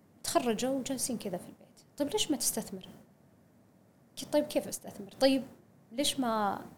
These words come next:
أدرس مدرس خصوصي؟ ليش ما أفتح في الزوم في مبالغ محددة يعني معينة، خمسين ريال، مية ريال؟ زكاة العلم اللي أنا تعلمته، أو إنه مثلًا آخذ عليه مبلغ يعني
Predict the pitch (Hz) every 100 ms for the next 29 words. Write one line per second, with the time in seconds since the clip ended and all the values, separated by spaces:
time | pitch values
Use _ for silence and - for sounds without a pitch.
0 | - - 233 190 - - - - - -
1 | - 190 208 277 - - 202 190 185 196
2 | 190 - - - - - - - 240 -
3 | - - 202 - 208 - 202 190 190 -
4 | - - 202 190 196 180 175 - - 190
5 | 190 - - - 175 180 - 190 180 185
6 | 196 185 180 175 175 - 202 - 196 185
7 | 180 175 180 - 196 190 185 - - -
8 | 294 302 233 214 202 190 - 240 254 302
9 | 466 - 480 494 480 453 440 415 392 403
10 | 392 - - 381 320 247 285 269 294 262
11 | 247 240 202 233